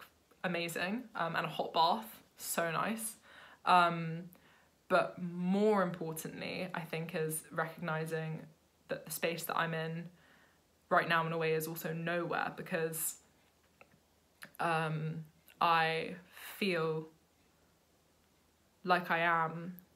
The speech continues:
kind of walking on this somewhat parallel dimension a bit right now. Um, and I'm tapped into that place, which isn't really anywhere in particular. And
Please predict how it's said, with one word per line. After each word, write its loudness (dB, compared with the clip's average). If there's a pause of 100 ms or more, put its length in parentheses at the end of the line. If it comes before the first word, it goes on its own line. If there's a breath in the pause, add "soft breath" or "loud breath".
kind -4
of -8 (320)
walking -6
on -4
this -6
somewhat -2 (680)
parallel 2
dimension -2
a -4
bit -2
right -4
now. -2
Um, -2 (760 loud breath)
and 4
I'm 2 (800)
tapped 2
into -2
that 0
place, -4
which -6
isn't -6 (480)
really 4
anywhere 0 (260)
in -6
particular. -2
And 0